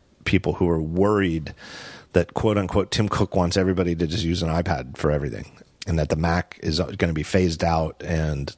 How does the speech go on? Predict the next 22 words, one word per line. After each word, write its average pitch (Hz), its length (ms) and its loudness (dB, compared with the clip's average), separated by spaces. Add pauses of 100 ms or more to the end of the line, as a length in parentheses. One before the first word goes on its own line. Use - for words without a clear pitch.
(140)
the, 71 280 -2 (260)
you - 120 -2
know, 69 220 -4 (840)
that 90 220 2
they're 90 120 4
just 80 200 -2
gonna 85 140 0
have 78 120 -2
this 76 180 -6
one 82 340 0
I 85 160 -2
O 78 100 0
S 80 120 -2
platform 82 640 -2
and 69 340 -6 (120)
everything 80 320 2
will 76 80 0
be 73 100 -2
running, 73 480 0 (500)
you - 80 4
know, - 120 0 (720)
uh, 95 60 0